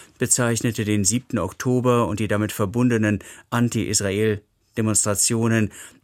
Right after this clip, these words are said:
als neuen Tiefpunkt der Menschlichkeit.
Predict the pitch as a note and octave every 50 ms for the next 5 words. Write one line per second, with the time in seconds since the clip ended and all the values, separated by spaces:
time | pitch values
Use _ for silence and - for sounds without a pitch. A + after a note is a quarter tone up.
0 | _ - A#2 G#2 - - - A#2 A2+ A#2 A#2 A#2 A2+ A2+ A2+ G#2+ - - - C3+
1 | B2+ G#2+ - - - A2 G2+ F2+ - G#2 G2+ G2 F2 D#2+ D2+ - - E2+ D2+ -
2 | - F2+ D#2+ D2+ D2 - -